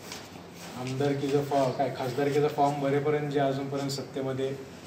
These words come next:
राहिले, राष्ट्रवादीच्या जीवावरती पवारसाहेबांचे आशीर्वाद होते.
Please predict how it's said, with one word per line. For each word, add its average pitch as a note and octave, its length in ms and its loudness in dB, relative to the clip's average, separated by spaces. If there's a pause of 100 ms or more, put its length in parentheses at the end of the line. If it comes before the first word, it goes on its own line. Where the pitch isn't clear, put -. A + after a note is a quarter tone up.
(320)
राहिले, A#2+ 360 -2
राष्ट्रवादीच्या A#2 760 -2 (580)
जीवावरती B2+ 600 0
पवारसाहेबांचे A#2 760 -4
आशीर्वाद G#2 400 -6
होते. F#2 200 -10